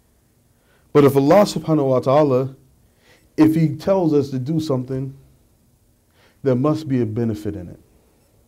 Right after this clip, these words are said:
Why is it that we make ziyarah? Why do we do visitation towards the Imams, towards the Prophet? Number one,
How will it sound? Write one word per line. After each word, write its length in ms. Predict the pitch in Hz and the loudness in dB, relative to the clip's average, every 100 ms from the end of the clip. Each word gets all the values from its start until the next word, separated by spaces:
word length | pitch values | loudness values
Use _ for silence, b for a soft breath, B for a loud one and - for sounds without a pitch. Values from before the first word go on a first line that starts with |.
| _ _ _ _ _ _ b b b | _ _ _ _ _ _ b b b
Why 220 | - 131 156 | -2 2 2
is 80 | |
it 120 | 147 123 | 2 -2
that 100 | 123 | -2
we 120 | 123 | -2
make 200 | 120 127 | -2 -4
ziyarah? 480 | 117 113 101 95 92 | -4 -4 -4 -6 -4
Why 160 | 131 | -2
do 80 | 143 | -2
we 160 | 139 127 | -2 -4
do 180 | 127 | -4
visitation 760 | 127 123 107 - 113 104 87 82 - _ _ - | -2 -4 -4 -8 -8 -8 -12 -14 -20 _ _ -12
towards 500 | 143 123 123 117 107 | -6 -4 0 0 -2
the 120 | - | -8
Imams, 580 | 113 104 98 90 82 _ _ _ _ _ _ _ _ | -6 -8 -10 -12 -18 _ _ _ _ _ _ _ _
towards 400 | - 131 131 127 | -8 -2 2 0
the 80 | 123 | -2
Prophet? 440 | 107 101 95 - - _ _ B B B B B | -8 -8 -8 -12 -20 _ _ B B B B B
Number 240 | 123 120 117 | 0 4 4
one, 480 | 135 156 175 175 | 6 4 2 -2